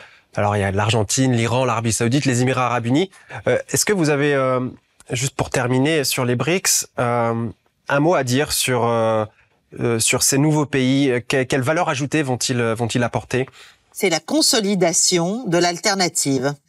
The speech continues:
Speaker 2: C'est-à-dire que ces pays font déjà, d'ailleurs, une partie, euh, de leur commerce dans leur monnaie nationale, ou parfois en yuan, ou parfois en rouble, avec la Chine, euh, et la Russie notamment.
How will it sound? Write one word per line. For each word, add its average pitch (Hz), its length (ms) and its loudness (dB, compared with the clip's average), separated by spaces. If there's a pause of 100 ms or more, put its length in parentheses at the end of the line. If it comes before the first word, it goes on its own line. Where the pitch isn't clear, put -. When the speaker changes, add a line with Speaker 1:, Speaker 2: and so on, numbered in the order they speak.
Speaker 2:
C'est-à-dire 165 500 0
que 170 80 2
ces 220 220 2
pays 175 600 2
font 226 360 0
déjà, 165 560 2
d'ailleurs, 151 520 0 (320)
une 190 380 4
partie, 170 960 0
euh, 139 120 4
de 143 120 2
leur 143 260 0
commerce 156 720 2 (220)
dans 180 300 0
leur 208 200 2
monnaie 175 300 2
nationale, 165 760 2
ou 247 140 0
parfois - 540 0
en 165 160 4
yuan, 160 580 2
ou 233 120 -4
parfois - 440 -2
en 151 160 2
rouble, 180 500 2 (1160)
avec 175 420 2
la 151 160 4
Chine, 156 720 0 (200)
euh, 123 260 0 (160)
et 170 140 2
la 160 100 2
Russie 156 400 2
notamment. 151 680 -2